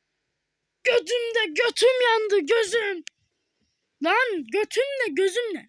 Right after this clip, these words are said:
Ulan sana ne, güvenlik o, güvenlik. Freddy lan o, gerizekalı. Lan sensin gerizekalı. Senin kafanda beyninle oynuyor gerizekalı.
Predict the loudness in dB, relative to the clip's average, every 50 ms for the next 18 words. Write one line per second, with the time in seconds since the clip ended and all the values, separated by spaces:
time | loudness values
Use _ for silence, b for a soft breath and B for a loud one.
0 | _ _ -2 0 0 0 -2 -2 -6 -6 -4 -4 -2 0 0 0 0 -2 -4 -6
1 | -4 0 0 0 0 0 -4 -4 -2 -4 -6 -6 -6 -6 -4 -2 -2 -2 -4 -6
2 | -8 -8 -10 b b b b b b b b b b _ _ _ _ _ _ _
3 | _ _ -20 -20 -20 _ b b b b b b b b b b _ -6 -4 0
4 | 0 0 0 0 -2 0 -2 -2 -2 -2 -4 -4 -6 -6 -4 -2 -2 0 0 -2
5 | -4 -4 -8 -10 -10 -12 -12 -18 -20 _ -14 -8 -2 0 0 0 0 -2 -2 -2
6 | -2 -2 -4 -2 -2 -2 -2 -4 -6 -10 -12 -16 -20 -20 -20 -20 _ B B B
7 | B B _ -4 -2 -2 -2 -2 -4 -4 -6 -4 -4 -4 -6 -4 -4 -2 -2 -2
8 | -2 B B B B B -2 0 0 0 -2 -2 -4 -4 -4 -4 -4 -6 -6 -8
9 | -10 -12 -12 -12 -12 -10 -8 -8 -6 -6 -8 -8 -10 -16